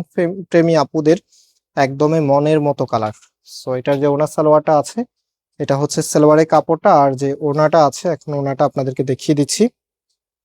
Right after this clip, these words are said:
একটা ড্রেসের ওড়না যখন সুন্দর হয়, তখন সেই ড্রেসটা সব আপুরাই চাইবে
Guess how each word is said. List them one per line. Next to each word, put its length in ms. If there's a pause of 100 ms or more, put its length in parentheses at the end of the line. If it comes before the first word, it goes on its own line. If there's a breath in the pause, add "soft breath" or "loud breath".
(760 loud breath)
একটা 220
ড্রেসের 440 (120)
ওড়না 280
যখন 280
সুন্দর 340
হয়, 200
তখন 300
সেই 260
ড্রেসটা 320
সব 240
আপুরাই 420
চাইবে 460